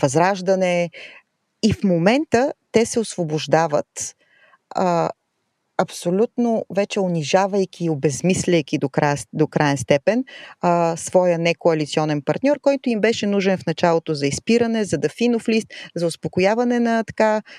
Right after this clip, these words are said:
евентуална, а, гражданска енергия, която, а, все още помнеше Барселона Гейт и по-пресни такива случки. Вече сме ги забравили, всяко чудо за три дни. И вече Продължаваме промяната и Демократична България, дори и като Дафинов лист, опасявам се,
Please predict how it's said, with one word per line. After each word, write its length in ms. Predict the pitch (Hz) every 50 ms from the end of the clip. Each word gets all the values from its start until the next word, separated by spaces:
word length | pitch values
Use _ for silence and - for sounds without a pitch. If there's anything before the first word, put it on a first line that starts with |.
| - _ -
евентуална, 920 | 214 190 214 214 202 - 208 208 208 208 208 208 208 208 202 202 202 - -
а, 180 | 190 196 190 190
гражданска 640 | 175 196 190 190 196 185 - 196 190 - - 190
енергия, 460 | 185 185 185 185 185 180 175 190 185 175
която, 480 | - - 180 180 - - 185 180 175 - - - - - _ _
а, 240 | - 180 175 175 175 - 165 160 160 160 160 170 - _ -
все 200 | - - - 277
още 300 | 254 240 226 - - 196
помнеше 500 | - - 196 185 190 180 175 151 - 185
Барселона 640 | 175 151 175 151 120 - 170 156 165 156 165 156 180
Гейт 320 | 165 156 175 165 165 - -
и 40 | -
по-пресни 600 | - - 170 - - 165 156 160 147 - 156 147
такива 360 | - - - 165 151 147 151
случки. 380 | - - - - - - 220
Вече 240 | 214 208 185 - -
сме 160 | - - 151
ги 100 | 135 139
забравили, 540 | 131 139 135 139 175 180 185 180 190 185 190
всяко 300 | 180 - 165 147 - 151
чудо 240 | - - 156 143 147
за 120 | 131 135
три 200 | 131 - 151 160
дни. 180 | 160 202 233 247 - - - - - _ _
И 80 | 185
вече 280 | 151 175 202 - - 240
Продължаваме 560 | - - 190 165 165 160 180 185 190 202 190 -
промяната 480 | - - 165 165 160 165 170 170 165 -
и 60 | 160
Демократична 480 | 160 160 156 - 156 151 160 160 - 165
България, 380 | - 156 151 160 160 160 160
дори 220 | 151 139 143 170 190
и 60 | 196
като 240 | - - - - 151
Дафинов 440 | 143 143 - - 180 180 170 - -
лист, 240 | 165 170 - -
опасявам 420 | 160 _ 147 139 - 156 151 156 151
се, 200 | - - 156